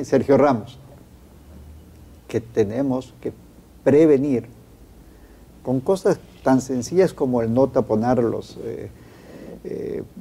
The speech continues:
los lugares por donde sale el agua, no en el campo, cuando uno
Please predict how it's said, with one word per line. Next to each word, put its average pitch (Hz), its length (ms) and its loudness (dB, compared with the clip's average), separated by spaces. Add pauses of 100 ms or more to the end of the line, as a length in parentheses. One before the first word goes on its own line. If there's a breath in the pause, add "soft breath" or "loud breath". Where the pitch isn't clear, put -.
los 113 240 0
lugares 113 280 2
por 117 100 -2
donde 104 240 0
sale 107 240 0
el 104 100 2
agua, 123 260 4
no 113 500 -2 (280)
en 107 180 0
el - 100 -4
campo, 120 420 0 (400)
cuando 107 220 -4
uno 117 180 0